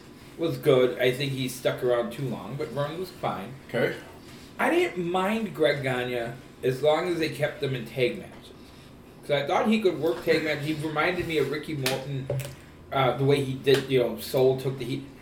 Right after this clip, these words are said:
Speaker 1: As a singles guy, I wasn't buying it.
Speaker 2: He looked terrible. He looked like your Uncle Pete.
Speaker 1: Hey, my Uncle
Speaker 2: At the
Speaker 1: Pete's a
Speaker 2: cookout
Speaker 1: good
Speaker 2: and this
Speaker 1: guy.
Speaker 2: Yeah, but your Uncle Pete shows up to the cookout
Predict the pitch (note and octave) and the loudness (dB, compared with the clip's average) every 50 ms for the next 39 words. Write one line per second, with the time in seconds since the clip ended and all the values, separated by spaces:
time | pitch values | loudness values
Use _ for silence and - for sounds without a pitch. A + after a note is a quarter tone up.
0 | - - - D#3+ F#3+ F#3+ F#3 F3+ - - G#3+ G#3+ G#3+ G#3 G3 G3 - D#3 D#3+ D#3 | -20 -4 2 4 4 4 4 0 2 0 2 4 4 4 4 4 2 2 2 2
1 | D3+ - - B2+ C3+ B2 B2 B2 A#2 A2 G#2+ - - - - - - - - - | 2 0 2 2 2 4 4 4 2 2 0 -6 -8 -12 -12 -12 -14 -16 -16 -18
2 | - - - F3 F3+ G#3+ G#3+ G#3+ - - - C#3+ D3 C#3 A#2+ G2 F2+ - - - | -20 -8 -4 0 0 2 0 0 -4 -4 0 2 4 4 4 2 0 -6 -10 -14
3 | - - - - - - - - - - - - - - - - - E3+ G3 G3+ | -18 -20 -20 -20 -20 -20 -20 -20 -20 -20 -20 -20 -20 -20 -20 -8 0 2 2 4
4 | G3+ F#3+ F#3 D#3 E3+ D#3+ D#3 C3+ C#3+ C#3 - - - A#2+ G#2 - - - - - | 4 2 2 2 0 0 0 0 0 -2 -4 -4 -4 -4 -4 -4 -6 -10 -10 -8
5 | - F#3 - - - - - - - - - - - - - - - - E3 G#3+ | -8 -8 -8 -6 -8 -8 -8 -12 -14 -8 -8 -8 -8 -8 -12 -16 -12 -6 -2 0
6 | F#3 D3 B2+ - C3 C3 C3+ F#3+ A3 - - - F3 F3 G#3+ G#3+ - - - F#3 | 2 2 2 2 0 -2 -2 -2 -2 -2 2 4 4 6 6 2 4 6 6 6
7 | - - D#3 C#3 - - C3 C3 B2+ D#3+ E3+ G#3 F#3+ C#3+ A2 G#2+ A#2 D#3 G3 A#3 | 8 8 8 10 10 8 8 6 6 6 6 6 6 4 4 2 2 6 8 8
8 | A3+ F#3+ D3+ D3+ D3+ D#3 E3+ F3 E3+ F3 E3 - - F#3+ F#3+ - - F#3 E3+ D3 | 8 8 8 6 6 8 8 6 6 4 0 -2 -2 -2 -2 0 0 0 0 2
9 | E3+ D#3+ - - D#3 C3+ C3 C3 F#3+ F#3+ F#3 - C#3+ C3 B2 A2+ - | 0 -2 -2 -4 -4 -4 -2 0 0 -2 0 2 4 4 4 4 2